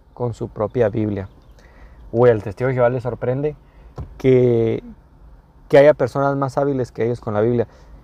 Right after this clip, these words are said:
Yo me he encontrado con testigos de Jehová que no saben encontrar a Geo, ¿no? Y, y que como llevan este, este, esta serie de pasos, ya llevan todo memorizado. Si tú los, si tú lo lees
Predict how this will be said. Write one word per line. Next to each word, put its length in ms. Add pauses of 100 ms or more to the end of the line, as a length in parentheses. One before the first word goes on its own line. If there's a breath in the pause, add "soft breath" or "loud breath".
(460 soft breath)
Yo 220
me 80
he 20
encontrado 340
con 140
testigos 340
de 80
Jehová 220
que 140
no 100
saben 260
encontrar 460
a 60
Geo, 320 (240)
¿no? 180 (500 soft breath)
Y, 320
y 100
que 340 (320)
como 200
llevan 380 (100)
este, 380
este, 400 (640)
esta 200
serie 280
de 80
pasos, 480 (360 soft breath)
ya 160
llevan 300
todo 180
memorizado. 680
Si 120
tú 160
los, 280 (240 soft breath)
si 120
tú 120
lo 120
lees 380